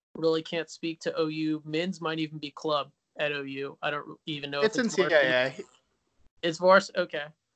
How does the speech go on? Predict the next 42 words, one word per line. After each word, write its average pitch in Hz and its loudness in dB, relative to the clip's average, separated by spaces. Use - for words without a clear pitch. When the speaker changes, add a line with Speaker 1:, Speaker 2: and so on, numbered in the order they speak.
Speaker 1:
Yeah, 277 6
Speaker 2:
Yeah, 156 8
we, 180 8
we've 220 2
Speaker 1:
but, 208 -2
uh, 247 8
Speaker 2:
gone, 208 -4
we've 214 0
gone 233 0
pretty 202 4
far 139 2
at, 135 0
uh, 110 0
at 143 2
times. 135 4
Shout 147 6
out 147 2
to - -6
my 143 2
guy 139 2
Spencer 139 -4
Papa. 151 6
Uh, 127 8
but 139 4
yeah, 165 8
no, 165 4
we, 160 0
I 147 -4
think - -6
we 180 -4
lost 147 2
in 165 0
the 135 -2
finals 160 2
a 156 -4
couple 175 2
years 170 4
ago 170 8
to 143 4
U 151 2
V 143 4
A. 202 4